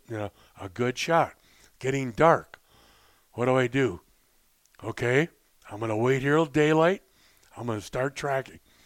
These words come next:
He had a couple squirrels, a rabbit,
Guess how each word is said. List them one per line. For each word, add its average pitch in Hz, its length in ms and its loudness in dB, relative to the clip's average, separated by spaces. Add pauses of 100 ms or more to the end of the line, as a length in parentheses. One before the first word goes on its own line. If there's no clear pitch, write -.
(880)
He - 80 -2
had 143 140 2
a - 20 -20
couple 151 300 -2
squirrels, 147 680 4 (640)
a 113 80 -10
rabbit, 143 460 2